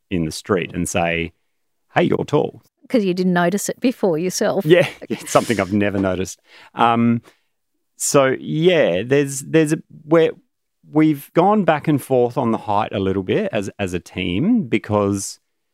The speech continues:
Speaker 1: we've gotta be quite careful when you, when you put out announcements or, or any s-, any sort of call to the public and you say anything about how someone may or may not have appeared,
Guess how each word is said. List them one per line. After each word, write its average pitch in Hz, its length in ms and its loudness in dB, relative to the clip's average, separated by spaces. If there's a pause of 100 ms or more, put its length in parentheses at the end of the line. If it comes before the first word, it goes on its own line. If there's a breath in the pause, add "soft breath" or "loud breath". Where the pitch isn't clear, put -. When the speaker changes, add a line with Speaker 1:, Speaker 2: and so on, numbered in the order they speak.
(240)
Speaker 1:
we've 123 440 0
gotta 214 160 4
be 247 80 0
quite 151 280 0
careful 135 280 0
when 127 200 2
you, 170 240 0
when 139 200 2
you 165 260 0 (140)
put - 240 -2
out 113 360 -2 (380)
announcements 107 560 -2
or, - 300 -8
or 76 580 -2
any 120 200 0
s-, - 300 -10
any 123 160 0
sort 120 220 -2
of - 140 -6
call 113 420 2
to 110 160 -8
the 92 80 -4
public - 840 -6
and 98 240 -2
you 101 520 0 (1040)
say 110 300 -2
anything 135 460 0
about 92 580 -6 (180)
how 104 360 -2
someone 95 640 -2
may 90 160 0
or 92 100 -4
may 90 140 -4
not 87 220 -4
have 87 160 -8
appeared, 85 640 -6